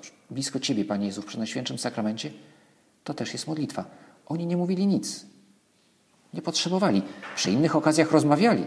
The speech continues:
z Panem Jezusem. Ale w tym momencie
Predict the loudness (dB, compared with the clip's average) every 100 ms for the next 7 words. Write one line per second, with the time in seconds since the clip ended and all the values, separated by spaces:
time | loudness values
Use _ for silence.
0 | -6 -4 -2 0 -2 -4 -6 -8 -12 -20
1 | _ _ _ _ _ _ _ _ _ _
2 | _ _ _ _ -10 -8 -2 0 0 0
3 | -4